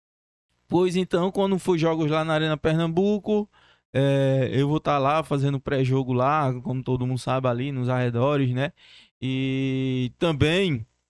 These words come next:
quando for, é, jogos fora, que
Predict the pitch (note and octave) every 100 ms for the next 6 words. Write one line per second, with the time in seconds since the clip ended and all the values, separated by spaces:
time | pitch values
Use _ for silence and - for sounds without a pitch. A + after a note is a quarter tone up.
0 | _ _ E3 G#3 A3+ F#3 D3 - D3 D#3+
1 | F3+ E3+ D#3+ - D3+ D3 D3 C#3+ C3+ C3
2 | B2 A#2+ A#2 A2 G#2 G#2+ - _ _ _
3 | _ _ A2 D#3 F#3 E3 - D#3 F3+ C#3+
4 | A#2 - _ C3+